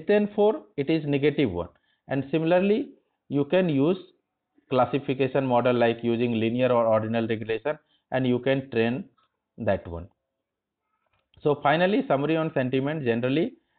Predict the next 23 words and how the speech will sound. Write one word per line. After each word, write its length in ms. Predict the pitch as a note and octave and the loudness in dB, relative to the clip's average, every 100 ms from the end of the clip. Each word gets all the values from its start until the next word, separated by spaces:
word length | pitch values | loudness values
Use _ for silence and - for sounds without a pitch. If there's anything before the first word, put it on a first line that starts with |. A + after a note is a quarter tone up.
| _ | _
modeled 460 | G2+ A#2 C3 D3+ D#3 | -2 0 2 2 2
as 200 | C#3 C3+ C3+ | 0 0 0
classification 800 | A2+ A2 B2 B2 A#2 B2+ D#3 D3 | 0 0 -2 -6 -4 -4 -2 -2
or 80 | |
regression 540 | A#2+ F#2+ F#2+ G2+ B2+ C3 | -2 -2 -2 -2 -2 0
task, 200 | D#3 - _ | 0 0 _
predict 320 | B2+ C3 C#3+ | -4 0 0
the 100 | D#3 | 0
binary 400 | C#3 G#2+ G#2+ A#2+ | 0 0 0 0
or 240 | B2+ C#3 - _ _ _ - | 0 0 -4 _ _ _ -2
ordinal 400 | A#2+ A#2 C3 C3+ | 0 0 2 2
level 320 | C3 C3 G#3 - | 2 0 -2 -4
features. 360 | B2+ B2 D3 F3+ _ _ _ _ | -4 0 -2 -2 _ _ _ _
It 200 | C3 C3 | -8 -4
can 220 | C3+ C#3 | -2 0
be 80 | C#3+ | 0
used, 260 | C3+ C#3+ C3+ | 2 0 0
negation 560 | A2+ A#2 C3+ C#3 G3+ - - | 0 2 0 0 -4 -4 -6
is 160 | B2 A#2 | -6 0
the 80 | A#2 | 2
very 260 | A2 C3+ | 2 2
important 480 | C#3+ C#3+ C#3+ D3+ D3 | 0 0 0 0 -2
feature. 400 | - C#3+ E3+ F3 | -4 0 0 0